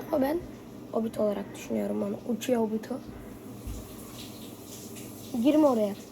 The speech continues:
Gel. Gel bak. Gelmedi. Uzay. Ee,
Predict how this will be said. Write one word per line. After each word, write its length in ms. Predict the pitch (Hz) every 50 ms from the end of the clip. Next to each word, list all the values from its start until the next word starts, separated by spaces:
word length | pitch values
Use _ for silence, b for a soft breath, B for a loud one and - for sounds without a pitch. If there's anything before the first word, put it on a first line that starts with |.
| - - - - - - - -
Gel. 140 | 262 - - - - - - - - - - - - - - - -
Gel 200 | 302 330 330 277
bak. 120 | 294 285 277 - - - - - - - - - - - - - - - - - - -
Gelmedi. 340 | 226 214 202 202 - 196 208 - - - - 403 392 - - - -
Uzay. 220 | 226 214 214 196 196 - B B B B B B B B B - - - - -
Ee, 500 | 240 247 233 220 233 233 226 226 240